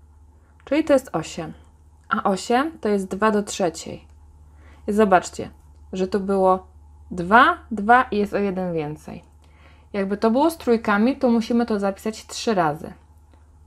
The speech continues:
Trzy do drugiej plus trzy do drugiej plus trzy do drugiej.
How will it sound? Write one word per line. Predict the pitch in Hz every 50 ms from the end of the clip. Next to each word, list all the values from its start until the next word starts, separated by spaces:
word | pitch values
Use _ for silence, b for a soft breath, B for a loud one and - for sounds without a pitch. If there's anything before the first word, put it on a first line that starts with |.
| - - - - - - - -
Trzy | - - - 277
do | 262 269 254
drugiej | 220 214 214 220 214 226 226 233 240 247 254 - _ _ -
plus | - 190 190 185 -
trzy | - - - 214
do | 202 190 185
drugiej | 185 185 175 175 170 - 185 190 202 220 240 269 262 - - - - -
plus | - 196 196 196 - - - - - - -
trzy | - - - 208
do | 180 185 180
drugiej. | 170 160 156 151 - - - - -